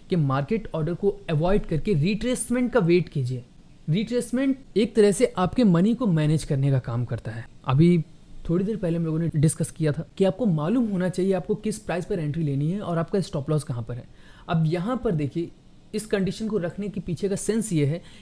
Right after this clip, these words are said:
कि अगर आपको मार्केट ऑर्डर पर भी बाई करना है तो मार्केट ऑर्डर पर बाई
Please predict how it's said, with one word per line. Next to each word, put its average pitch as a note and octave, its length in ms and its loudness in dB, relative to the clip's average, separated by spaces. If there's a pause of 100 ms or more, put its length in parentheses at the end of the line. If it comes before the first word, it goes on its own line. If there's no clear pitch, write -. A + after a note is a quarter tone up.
(120)
कि G3+ 60 2
अगर F#3+ 260 2
आपको F3+ 320 -2
मार्केट D3+ 580 0
ऑर्डर F#3 180 2
पर G3 160 0
भी F3+ 120 0
बाई D#3 260 2
करना D#3+ 300 0
है A#2 180 -6 (520)
तो G#3+ 60 2
मार्केट C#3+ 560 -2
ऑर्डर F3 260 -6
पर A3+ 120 -4
बाई F3 400 -2